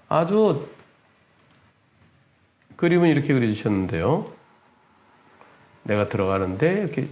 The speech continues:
이렇게. 그래서 이번 사고 회전 교차로에서 나가는 차가 돌-, 도는 차에게 양보를 해야 되지만은, 그러나 지금처럼 여러 대가 복잡한데,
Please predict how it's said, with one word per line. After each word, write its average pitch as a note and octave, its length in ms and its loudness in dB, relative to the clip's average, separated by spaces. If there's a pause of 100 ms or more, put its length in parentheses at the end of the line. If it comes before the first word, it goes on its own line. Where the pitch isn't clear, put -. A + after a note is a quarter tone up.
이렇게. - 340 -10 (1900)
그래서 D#3+ 160 -2
이번 D3 240 4
사고 C#3+ 600 0 (1700)
회전 G3+ 220 4
교차로에서 C#3+ 840 4
나가는 F3 440 2
차가 D#3 580 2
돌-, D3 360 2
도는 C#3+ 300 4
차에게 C3+ 280 2
양보를 A#2+ 320 2
해야 A#2 60 2
되지만은, G#2+ 680 2 (380)
그러나 E3+ 520 2
지금처럼 D3+ 720 2
여러 A#2+ 240 2
대가 C3+ 480 2 (340)
복잡한데, D#3 920 2